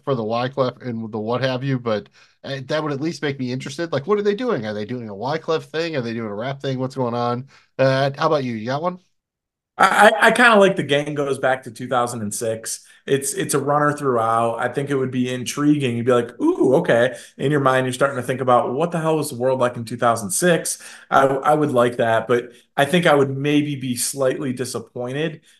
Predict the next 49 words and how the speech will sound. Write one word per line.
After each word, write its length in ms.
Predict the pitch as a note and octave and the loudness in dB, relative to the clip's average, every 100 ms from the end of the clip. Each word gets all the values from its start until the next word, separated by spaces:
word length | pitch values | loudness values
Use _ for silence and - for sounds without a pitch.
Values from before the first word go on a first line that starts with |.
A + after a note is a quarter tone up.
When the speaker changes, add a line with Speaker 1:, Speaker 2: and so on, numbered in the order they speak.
| _ | _
Speaker 2:
just 280 | C#3 B2+ - | -4 -4 2
based 360 | B2+ B2+ - | 4 4 2
on 160 | C3 B2+ | 2 2
the 80 | A2+ | -2
fact 460 | C3 B2 A#2+ - | -2 0 0 0
that 360 | A#2+ A2 G#2+ - _ | 2 2 0 -6 _
there's 180 | - A#2+ | -4 -2
not 320 | C3 B2+ B2+ | -2 2 2
enough 320 | B2 A#2+ A2+ - | 2 -2 -4 -4
cultural 500 | B2 A#2 B2 G#2+ G2+ | -4 -2 -2 -2 0
references 580 | G#2 - G#2+ G#2 G2+ | -2 -4 -8 -6 -6
to 100 | - | -6
two 160 | F#2+ G#2+ | -10 -6
thousand. 320 | G#2 G2+ - - | -4 -4 -6 0
That 220 | C#3+ D3 E3 | 6 8 6
almost 340 | D3+ C#3+ C#3+ | 2 0 0
needs 180 | C3+ A#2+ | -6 -6
to 60 | |
be 140 | B2 A#2 | -2 -2
a 60 | |
separate 480 | - - A#2 A2+ G2+ | -2 -4 -4 -4 -6
episode, 540 | F2+ G2 - - - _ _ _ - | -8 -8 -10 -10 -14 _ _ _ 2
right? 260 | A2 A2+ | 4 4
Where 100 | A#2 | 2
they're 200 | A#2 A2+ | 0 0
actually, 560 | - A#2+ A#2 - A2+ G#2+ | 0 0 0 -6 -8 -6
it's 180 | G2+ - | -6 -8
all 680 | - A#2 A2+ G#2+ G#2 G2 _ | -4 -2 0 -2 -4 -8 _
two 160 | B2 G#2+ | -8 -2
thousand 340 | G2+ F#2 F#2 | -2 -2 -6
six 280 | - G#2+ - | -6 -6 -6
related 420 | G2 F#2+ F#2 F2 | -8 -8 -8 -6
stuff. 380 | - A2 F#2 - | -4 -2 -4 -6
So 340 | - G#2 F2+ - - - | -6 -4 -6 -10 -20 0
I 120 | C3+ | 4
don't 160 | C#3+ C3+ | 4 4
actually 340 | A#2+ - A#2+ | 0 0 -4
know 200 | A2+ A2+ | -2 -4
it 60 | A2+ | -4
would 140 | F#2+ | -6
work, 340 | G2+ A2 A2 | -4 -4 -4
but 100 | A2+ | -4
I 40 | G2+ | -4
like 380 | G#2 G#2+ G#2+ - | -4 -4 -4 -8
the 80 | |
title 400 | F#2+ G#2+ G#2+ A2+ | -6 -4 -2 -2
and 100 | A2 | -4
it's 140 | F2+ E2+ | -6 -6
intriguing. 560 | E2+ F2 E2 E2+ - | -8 -6 -8 -10 -16